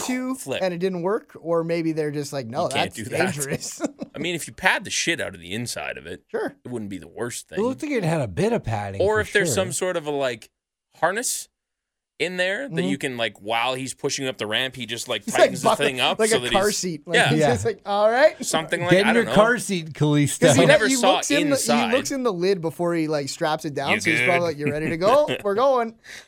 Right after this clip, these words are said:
Speaker 2: Not finished with you yet.
Speaker 1: <laughs>
Speaker 2: <laughs>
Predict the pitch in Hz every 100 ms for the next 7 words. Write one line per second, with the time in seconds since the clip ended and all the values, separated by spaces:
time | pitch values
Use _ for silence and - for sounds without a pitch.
0 | - 147 151 - 196 165 - 143 143 131
1 | 143 117 - 180 - 202 - 262 - 277
2 | - - - _ - - - 110 90